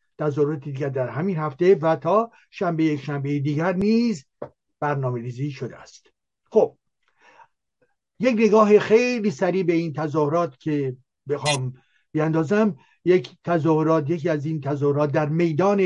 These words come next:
اه، در میدان ایتالی بود که، اه، در واقع به میزان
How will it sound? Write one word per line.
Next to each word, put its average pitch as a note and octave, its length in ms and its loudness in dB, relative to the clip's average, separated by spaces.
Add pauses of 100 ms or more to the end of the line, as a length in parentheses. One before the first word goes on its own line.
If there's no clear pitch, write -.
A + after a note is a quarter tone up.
(720)
اه، C#3 540 0 (1700)
در D3 160 -4
میدان D3+ 400 -2
ایتالی E3 840 -4 (560)
بود G#3+ 440 0 (840)
که، E3+ 440 0
اه، D3 300 -2
در C#3 200 -4
واقع D3 400 -2
به C#3+ 300 0
میزان C#3+ 920 -4